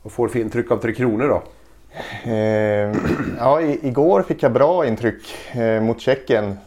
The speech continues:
Speaker 2: Sen vet jag inte om det var för att Tjeckien var svagare än förväntat, men Tre Kronor, eh, gjorde en bra match. Eh,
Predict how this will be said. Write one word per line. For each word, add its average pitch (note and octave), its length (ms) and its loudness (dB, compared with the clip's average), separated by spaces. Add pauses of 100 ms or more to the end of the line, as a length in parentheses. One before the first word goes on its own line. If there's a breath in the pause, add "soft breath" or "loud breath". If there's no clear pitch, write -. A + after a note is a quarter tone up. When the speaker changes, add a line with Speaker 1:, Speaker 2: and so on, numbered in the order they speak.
Speaker 2:
Sen A#2 80 -6
vet A#2+ 160 -4
jag B2 80 0
inte A#2+ 120 -4
om A2+ 80 0
det A2 60 0
var G#2+ 180 4
för G#2+ 140 -2
att - 160 -6
Tjeckien D#3+ 540 -4
var D3+ 80 2
svagare G#2 480 0
än G2 120 -2
förväntat, G2 600 -4
men G2+ 380 -4
Tre G2+ 120 -8
Kronor, A#2+ 760 -2
eh, A#2+ 80 -6 (600 soft breath)
gjorde C3 180 4
en A#2 80 2
bra A#2 200 4
match. - 480 -2
Eh, G#2 400 -4